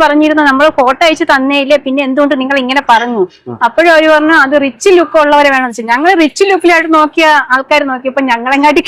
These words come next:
Speaker 1: കേവലപ്പെട്ട ആൾക്കാരാണ്. കാരണം അവരിലുള്ള ആൾക്കാരെ നിർത്തിയിട്ടാണ് ഞങ്ങളെ വിളിച്ച് ഇങ്ങനെ ചെയ്തത്. പിന്നെ ഈ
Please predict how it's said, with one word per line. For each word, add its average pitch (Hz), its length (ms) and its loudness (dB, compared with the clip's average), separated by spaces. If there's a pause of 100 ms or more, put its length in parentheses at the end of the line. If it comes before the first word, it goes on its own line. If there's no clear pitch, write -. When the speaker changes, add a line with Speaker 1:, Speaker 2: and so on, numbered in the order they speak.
Speaker 1:
കേവലപ്പെട്ട 262 500 0
ആൾക്കാരാണ്. 220 380 0
കാരണം 233 360 2 (280)
അവരിലുള്ള 349 480 2
ആൾക്കാരെ 294 340 0
നിർത്തിയിട്ടാണ് 262 580 -4
ഞങ്ങളെ 240 360 -4
വിളിച്ച് 202 360 -6 (380)
ഇങ്ങനെ 226 120 -2
ചെയ്തത്. 185 320 -2 (120)
പിന്നെ 254 240 2
ഈ 320 120 2